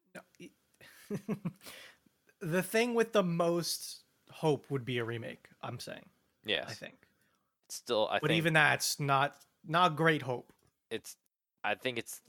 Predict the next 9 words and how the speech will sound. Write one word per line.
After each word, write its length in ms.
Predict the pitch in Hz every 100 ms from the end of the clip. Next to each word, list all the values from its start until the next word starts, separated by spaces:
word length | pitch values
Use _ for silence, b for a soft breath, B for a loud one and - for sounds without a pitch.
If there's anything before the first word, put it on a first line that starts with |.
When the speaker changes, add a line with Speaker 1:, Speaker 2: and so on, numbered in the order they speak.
| -
Speaker 2:
the 100 | 95
Half-Life 640 | - 107 - 113 98 92
three 240 | - 95
paradox. 640 | - 98 92 - 101 - - _ _ _ _ _ _ _ _ _ _
Conundrum? 460 | - 113 139 214 226 _ _ - _ _ _ -
Rule, 260 | 117 123 _ -
catch 160 | 131
twenty-two? 400 | 147 143 131 143
Speaker 1:
Uh, 140 | 147